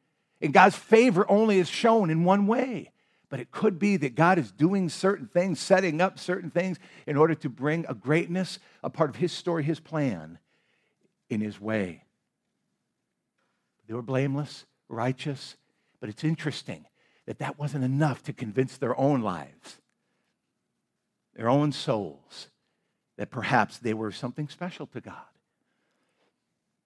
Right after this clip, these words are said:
Zechariah, during his time to serve and to burn incense in the temple of the Lord, the angel of the Lord appears to him, Gabriel. So this is not some run-of-the-mill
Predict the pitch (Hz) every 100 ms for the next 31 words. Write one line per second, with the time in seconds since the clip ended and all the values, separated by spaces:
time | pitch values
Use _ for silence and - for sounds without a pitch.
0 | _ _ _ _ _ - 143 156 165 165
1 | 170 143 156 160 143 135 - 160 160 127
2 | 123 - 160 165 123 120 110 147 139 160
3 | 156 147 123 123 107 147 135 123 117 160
4 | 139 - _ _ _ _ _ 139 143 185
5 | 170 127 107 - _ _ _ _ - 131
6 | 139 151 147 139 185 208 - 151 104 85
7 | - - 160 135 92 _ _ _ _ _
8 | _ _ _ - 156 196 180 165 202 190
9 | 196 185 185 185 165 180 190 170